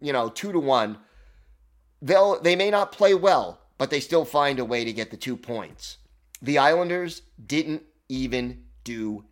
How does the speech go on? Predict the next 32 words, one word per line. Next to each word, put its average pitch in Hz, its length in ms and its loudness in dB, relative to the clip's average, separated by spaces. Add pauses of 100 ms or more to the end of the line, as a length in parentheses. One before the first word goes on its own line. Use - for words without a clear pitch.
(360)
that. 113 440 -8 (680)
And 123 560 2 (920)
at 139 100 -8
the 127 160 -2
end 151 160 0
of 160 80 -4
the 151 80 -2
game, 139 520 -2 (560)
Barry 131 400 -2
Trotz 123 640 0 (360)
said, 127 380 0
"I'm 110 180 -4
pissed - 400 -4
off 175 260 4
right 127 240 2
now, 110 360 -4 (380)
plain 143 500 -2 (400)
and 127 420 -2 (160)
simple." 107 680 -6
And 113 360 -4
that 139 320 0
may 160 280 -2
be, 139 520 -4 (560)
he 170 140 0
should 170 200 -2
be 208 140 -4
pissed 202 320 -6
off, 185 320 0 (220)
he 165 140 -4
should 170 200 -4
be - 140 -8
embarrassed, 139 760 -4